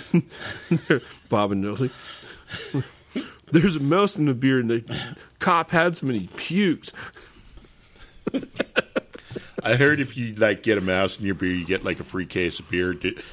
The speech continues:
Speaker 2: eh?
Speaker 1: If you want free beer, go to the brewery, eh? Take off.
Speaker 2: Uh, that's some, that's, that's a bit of, uh,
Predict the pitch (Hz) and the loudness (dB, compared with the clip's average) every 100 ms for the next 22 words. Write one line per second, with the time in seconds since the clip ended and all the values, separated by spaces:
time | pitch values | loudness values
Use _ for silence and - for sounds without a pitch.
0 | - - 92 95 85 - _ - - - | -20 2 4 4 0 -8 _ -20 -20 -20
1 | - - 117 143 135 - - 147 135 123 | -20 -4 2 2 0 -6 0 2 4 4
2 | 143 127 120 - 123 135 117 113 156 127 | 4 2 0 0 2 2 2 2 4 2
3 | 95 95 131 - - - - - - - | 2 0 0 -4 -20 -20 -20 -20 -20 -20
4 | - _ - 147 165 151 92 - - - | -20 _ 0 2 4 2 0 -8 -20 -20
5 | - - - - - - - - - _ | -20 -20 -20 -20 -20 -20 -20 -20 -20 _
6 | _ _ _ _ 98 90 87 - _ _ | _ _ _ _ 0 0 -2 -6 _ _
7 | _ 127 123 190 - 147 - 120 135 - | _ 0 0 0 -2 -4 0 2 2 2
8 | - - 131 165 - 123 117 110 101 85 | -8 -2 0 0 -2 0 2 4 2 2
9 | 92 85 78 | 2 2 0